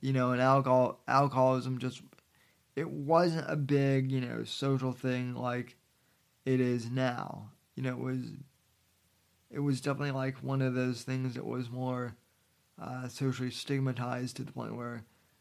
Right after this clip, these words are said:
you didn't really talk about it, right? But Iron Man's an alcoholic, and, uh, I think, like, the premise of the demon in the bottle is, like, uh,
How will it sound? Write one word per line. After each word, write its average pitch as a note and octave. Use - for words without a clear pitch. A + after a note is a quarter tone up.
you D3+
didn't C#3
really C3
talk B2
about A2
it, -
right? B2
But C#3
Iron D3+
Man's C#3+
an C3+
alcoholic, C3+
and, C3+
uh, A#2+
I C#3
think, D3+
like, C3+
the C3
premise D3
of C3
the C3
demon B2+
in C#3+
the C3
bottle C3
is, A#2+
like, A#2
uh, A#2+